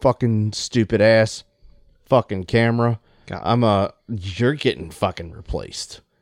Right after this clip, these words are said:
Speaker 2: Bye.
Speaker 1: Fuck you, camera.
Speaker 2: Bye, Felicia.
Speaker 1: Bye, Felicia. So, we decided to go live with nothing to talk about.
Speaker 2: We're getting there, though.
Speaker 1: We are?
Speaker 2: No.
Speaker 1: Ah, fuck.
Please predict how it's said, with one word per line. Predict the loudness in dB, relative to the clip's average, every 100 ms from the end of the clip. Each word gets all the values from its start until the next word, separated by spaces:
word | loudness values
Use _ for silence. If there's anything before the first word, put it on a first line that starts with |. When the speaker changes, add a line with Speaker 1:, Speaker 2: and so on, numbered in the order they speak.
| _
Speaker 2:
Bye. | -12 -10 -10 -12 -18 _
Speaker 1:
Fuck | _ -6 -6
you, | -14 -12
camera. | -10 -10 -8 -10 -10 _ _ _ _ _
Speaker 2:
Bye, | -2 -2
Felicia. | 2 2 4 2 0 -2 -4
Speaker 1:
Bye, | -6 0 0
Felicia. | 0 -2 -2 -4
So, | -2 4 4 2 _ _ -6
we | -2
decided | -2 0 0
to | 0
go | 2 4
live | 4 4 4
with | 4 0 2
nothing | 2 2 0
to | 0
talk | -2 -2
about. | -2 -6 -8 -14 _ _ _ _ _ _ _
Speaker 2:
We're | -8
getting | -2 -2 0
there, | 0
though. | 0 -4 -6 _ _ _
Speaker 1:
We | 0 4
are? | 4 2 -4 -10
Speaker 2:
No. | -8 -8 _ _ 0
Speaker 1:
Ah, | 4 6 6 4 0 0
fuck. | 0 0